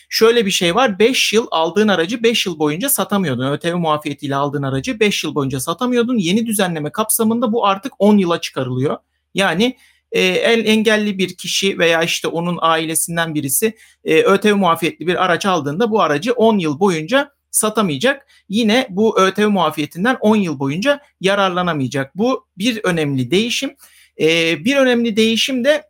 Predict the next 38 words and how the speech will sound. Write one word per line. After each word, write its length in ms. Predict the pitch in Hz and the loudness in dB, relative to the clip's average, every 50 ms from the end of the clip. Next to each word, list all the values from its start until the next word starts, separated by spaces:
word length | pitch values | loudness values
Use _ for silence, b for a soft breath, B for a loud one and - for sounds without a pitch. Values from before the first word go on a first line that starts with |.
| _ _ - | _ _ -6
sa-, 260 | - - 180 170 170 | -2 0 0 0 0
satın 280 | - - 180 180 233 247 | 0 -2 -2 -2 0 0
alabilecek 600 | 247 240 240 226 208 214 220 247 294 294 302 - | 2 4 4 2 2 0 -2 -4 -4 -4 -4 -6
otomobiller, 560 | 180 175 - 202 202 196 220 214 208 190 160 - | -6 -2 0 0 0 0 0 0 0 0 0 0
araçlar 500 | 160 170 185 185 180 - 233 233 226 - | 0 0 0 0 0 0 0 0 0 0
tarafında. 440 | 220 - 160 - - 175 220 269 262 | -2 -2 -2 -2 -2 -2 -2 -2 -2
Çünkü 360 | - - 240 226 220 285 311 B B B B B B B B B | -2 -4 -2 -2 -2 -4 -4 B B B B B B B B B
dediğim 340 | - 180 175 233 247 247 233 | 2 2 4 2 0 0 0
gibi, 240 | 202 160 151 139 139 | -2 0 0 0 2
başta 280 | 165 175 175 - - | 2 0 0 -2 -4
söylediğim 400 | 214 - 233 220 214 240 233 226 | -2 2 2 2 2 2 0 0
gibi 260 | 208 220 262 285 285 277 _ _ _ - | 0 0 -2 -4 -6 -6 _ _ _ -2
bir 180 | 175 202 - - | 0 0 0 0
üst 240 | 240 254 - - 226 | -2 -4 -4 -2 -2
limit 260 | 220 208 196 202 - | 0 0 0 0 0
vardı 320 | 185 175 180 196 240 277 | 0 0 0 0 -2 0
ve 100 | 302 233 | 0 0
üst 300 | - 226 240 - - - | 0 0 -2 -6 -4 -2
limitin 460 | 233 220 220 214 _ - 233 214 202 - _ _ _ - | 0 0 0 0 _ -2 0 0 0 -2 _ _ _ -2
altında 540 | 156 160 170 175 175 - 214 226 233 262 254 | 0 2 2 0 0 0 0 2 2 0 0
kalan 400 | - 214 196 180 151 127 - - _ _ - | 0 0 2 2 0 0 -4 -8 _ _ -6
herhangi 500 | 147 175 185 202 220 233 226 214 202 185 | -4 -2 0 0 0 0 0 0 0 0
bir 220 | 196 175 - 196 | -2 0 2 2
aracı 420 | 226 220 190 175 233 294 - - - | 2 2 0 0 -2 -6 -6 -6 -4
tercih 360 | - 220 202 185 180 269 285 | -2 -2 0 -2 -2 -4 -2
edebiliyordunuz. 680 | - 240 233 220 226 190 214 214 196 147 175 220 294 302 - | 0 0 0 0 -2 -4 -2 -2 -2 0 0 -2 -4 -2 0
Artık 440 | - 220 254 254 - - - - - | 0 0 0 0 -2 -8 -10 -8 -6
bu 180 | 165 190 220 208 | -4 -4 -4 -2
ta-, 160 | 226 226 - 170 - - 202 - - | -4 -6 -6 -6 -16 -20 -20 -8 -2
yani 320 | 180 180 175 175 170 175 185 | 0 0 0 0 -4 -6 -8
bu 80 | 254 | -6
kadar, 380 | - 233 202 196 220 240 277 - b b b b b | -2 -2 0 2 2 0 0 -2 b b b b b
e, 160 | - 170 175 175 | -2 0 0 0
geniş 400 | 151 170 208 214 233 214 - - | 2 2 2 2 0 -2 -2 -4
bir 80 | 254 | -2
yelpaze 520 | 240 214 202 196 202 202 196 180 190 254 247 | 0 2 2 0 2 0 0 -2 0 -2 -4
sunulmayacak. 560 | - - 208 220 226 202 170 165 226 240 240 - | -4 -2 0 0 0 0 -2 -2 -4 -4 -4 -4
Çünkü 360 | - 208 175 185 247 269 | -6 -6 -6 -4 -6 -8